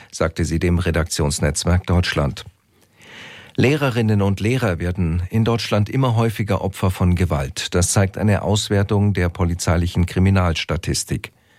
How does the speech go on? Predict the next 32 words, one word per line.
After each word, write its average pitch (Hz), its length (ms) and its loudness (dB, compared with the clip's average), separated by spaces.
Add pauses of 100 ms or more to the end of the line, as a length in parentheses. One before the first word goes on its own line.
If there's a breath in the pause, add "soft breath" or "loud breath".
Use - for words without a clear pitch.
(640 loud breath)
Demnach 117 360 2
gab 104 180 -2
es 107 100 -2
im 107 100 2
Jahr 101 220 2
zweitausendvierundzwanzig 101 1300 0 (340 soft breath)
rund 95 240 -2
eintausenddreihundert 98 1000 0
Fälle 107 380 0 (200 loud breath)
von 87 240 -2
vorsätzlicher 98 920 -2
Körperverletzung. 92 920 -2 (540 loud breath)
In 80 120 0
den 69 140 0
Jahren 73 380 0
davor 85 520 0
wurden 95 300 0
zwischen 87 380 0
siebenhundert 104 720 0
und 104 340 -2
eintausend 101 640 0
Fälle 64 280 -4
gemeldet. 60 540 -4 (540 loud breath)
Für 87 120 2
das 80 200 0
vergangene 104 480 2
Jahr 92 280 0
liegen 92 300 0
noch 90 220 0
keine 87 280 2
Zahlen 85 380 2
vor. 87 380 0